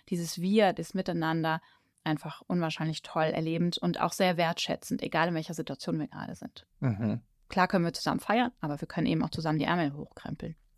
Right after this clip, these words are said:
Speaker 2: Absolut, ja. Dafür sind wir letztendlich dann da. Und du sagst, man merkt's halt einfach in der Motivation, in der Moral, weil wir eben für so ein Wir dastehen, so. Und also das macht unglaublich viel auf. Und es gibt auch, also das reduziert Konflikte und Spannungen extrem. Also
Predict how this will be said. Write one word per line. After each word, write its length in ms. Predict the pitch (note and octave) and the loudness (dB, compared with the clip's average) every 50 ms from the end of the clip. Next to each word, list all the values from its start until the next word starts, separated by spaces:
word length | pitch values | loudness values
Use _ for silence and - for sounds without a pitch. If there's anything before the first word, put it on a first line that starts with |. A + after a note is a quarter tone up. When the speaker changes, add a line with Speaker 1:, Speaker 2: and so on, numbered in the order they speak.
| - - | -18 -16
Speaker 2:
Absolut, 500 | - - - - A#2+ C3+ D3+ C3+ - - _ _ _ - | -8 -6 -2 0 4 4 4 2 0 -4 _ _ _ 0
ja. 180 | B2 A#2 - - _ _ _ | 0 2 2 -2 _ _ _
Dafür 240 | - A#2 - - C3+ | 6 6 6 6 4
sind 160 | A#2+ C3+ C#3+ | 6 6 6
wir 80 | C#3 B2+ | 8 8
letztendlich 440 | B2 A2+ - - C3 B2+ B2+ - | 8 6 6 2 0 0 0 0
dann 180 | - A2+ A2 A2+ | 0 0 4 6
da. 320 | B2+ B2+ C3 A#2+ C#3+ D#3 - - - _ _ _ | 8 8 8 8 4 2 -4 -12 -20 _ _ _
Und 300 | - B2+ B2 A2+ - - _ _ _ _ - - - | 4 4 4 4 0 -4 _ _ _ _ -20 -20 -2
du 100 | - C3+ | 0 2
sagst, 340 | A#2 A#2 C#3 C#3+ - - - | 6 8 6 6 6 2 0
man 160 | B2 A2+ A2 | 2 4 6
merkt's 280 | A2+ A2+ B2 - - - | 6 6 4 4 2 0
halt 100 | C3 - | 0 0
einfach 220 | - A#2 - A#2+ | 0 -2 -2 -2
in 100 | - - | 0 2
der 100 | A#2 A#2+ | 2 4
Motivation, 720 | A#2 A#2+ A#2+ - C3 A#2 A#2 G#2+ - - - C3+ C#3+ C#3+ | 4 4 4 2 2 2 2 0 2 2 2 4 4 4
in 100 | - B2+ | 4 4
der 100 | B2 A#2+ | 6 6
Moral, 580 | B2 A#2+ G#2+ - G#2 G2 A2 B2 C#3+ D#3+ D#3+ - _ _ _ _ _ | 6 6 6 6 6 6 8 6 6 4 2 -2 _ _ _ _ _
weil 140 | - A#2+ A2+ | 4 6 8
wir 120 | C3 C3 | 8 6
eben 160 | C3+ C3+ C#3 | 6 4 2
für 140 | - - C#3 | 4 4 4
so 100 | B2 C3 | 6 6
ein 160 | C#3 C3+ A#2+ | 6 6 6
Wir 320 | B2 D3+ F#3 G#3 F#3+ D#3+ - _ _ _ _ | 6 8 8 8 8 8 2 _ _ _ _
dastehen, 640 | - G2 G2+ G#2 - - - - - - - - - | 4 4 4 4 0 -4 -6 -4 -4 -4 -6 -6 -8
so. 380 | _ - - - G1+ G1+ G2+ A2+ - _ _ _ - | _ -8 -6 -4 -4 -4 -6 -8 -10 _ _ _ -2
Und 180 | A#2 A2+ - - _ _ - | -2 -2 -2 -4 _ _ -6
also 200 | - A#2 A2+ B2 | -6 -4 -2 2
das 200 | A2+ D3 C#3 - | 2 2 4 4
macht 200 | D#3+ C#3+ - - | 4 2 4 2
unglaublich 420 | C#3+ D3+ C#3 C#3 C3+ B2 C3 A#2+ | 2 2 4 4 4 4 2 -2
viel 160 | - - B2 - | 0 0 0 4
auf. 280 | - B2+ C3 C#3 - - - - - - - - | 6 6 4 4 2 -4 -16 -20 -20 -20 -18 -10
Und 80 | - | -10
es 80 | - - | -6 -6
gibt 160 | - - - | -6 -6 -6
auch, 100 | - - - _ _ - _ _ _ _ _ - | -8 -8 -8 _ _ -20 _ _ _ _ _ 2
also 160 | - G#2+ G#2+ | 2 2 2
das 240 | F2 A2+ G#2 - - | 0 0 -2 0 -2
reduziert 460 | B2+ A2+ A#2+ G#2+ - - D3 C#3 - | 2 2 2 0 4 4 4 4 6
Konflikte 520 | - B2+ A2+ - - D3+ E3 - - - - | 2 0 0 4 4 4 4 4 4 0 0
und 120 | A#2+ G#2 | 0 0
Spannungen 460 | - - A#2 B2 C3+ C3 A#2+ G#2+ G2+ | 2 4 6 6 6 6 4 4 2
extrem. 720 | - G#2 - - - - - - - E3 C#3+ - - - - - | 0 -4 -4 -4 -6 -4 -2 4 4 4 4 4 2 -4 -4 -2
Also 180 | A#2 G#2 G#2 | -2 0 0